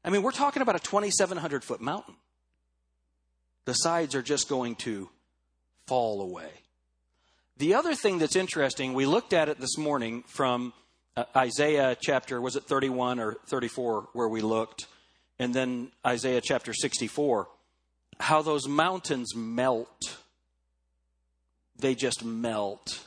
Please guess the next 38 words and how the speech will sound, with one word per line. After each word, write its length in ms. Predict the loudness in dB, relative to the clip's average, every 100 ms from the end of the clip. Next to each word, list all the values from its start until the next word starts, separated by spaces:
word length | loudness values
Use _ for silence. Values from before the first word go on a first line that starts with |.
| _ _ _ _ _ _ _ _ _ _ -4
That's 260 | -2 -2
the 100 | -6
power 460 | -2 2 4 4 0
that 180 | -4 -4
Jesus 340 | -4 -2 -4
Christ 340 | -2 -2 -2 -2
has 260 | -2 -2
when 140 | -4 -8
he 60 |
comes, 480 | -8 -4 -4 -4 -8 -12 -18 _ _
and 140 | -6 -4
then 80 |
he 100 | -4
marches 520 | 0 2 2 -2 -4 -2
in. 260 | -4 -6 -10 -20 _
Uh, 140 | -6 -6 -2
I'm, 340 | 0 0 -4 -12 _ _
I'm 180 | 0 0
developing 840 | 0 -2 4 4 6 4 2 0
a 60 | 0
message, 680 | 2 2 2 0 -2 -4 -8 -4
and, 260 | -2 -2 -4
and 260 | -4 -4 -10 _ -8
maybe 500 | -2 0 2 2 4
I 120 | 2
can 380 | -2 -4 -4 -8 -2
bring 200 | 0 2
it 140 | 0
next 300 | 0 -2 -2 -4
week. 380 | -2 -2 -8 -20 _ _ _ 0
The 80 |
Bible 340 | 4 6 4 2
gives 220 | 2 4
us 140 | 2
a 60 | 0
pretty 280 | 0 0 2
good 160 | 4
idea 720 | 4 2 0 0 2 2 0